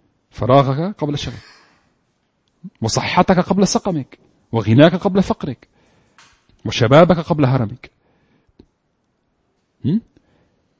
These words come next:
وشبابك قبل غرم. والخامسة ما هي؟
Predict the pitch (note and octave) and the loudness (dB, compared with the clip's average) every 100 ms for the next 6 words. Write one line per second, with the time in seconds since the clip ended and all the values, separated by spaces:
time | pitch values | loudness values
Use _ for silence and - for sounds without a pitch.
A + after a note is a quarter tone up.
0 | _ _ _ - - A2+ C3+ C#3+ - F#3 | _ _ _ -10 -6 0 0 0 -2 -6
1 | G#3+ D3+ C3 A2 A2 G2 A2+ B2+ D#3 D3 | -4 -2 0 -2 -4 -4 -4 0 2 2
2 | C3+ C#3+ C3+ C#3 C#3 | 0 0 0 0 -4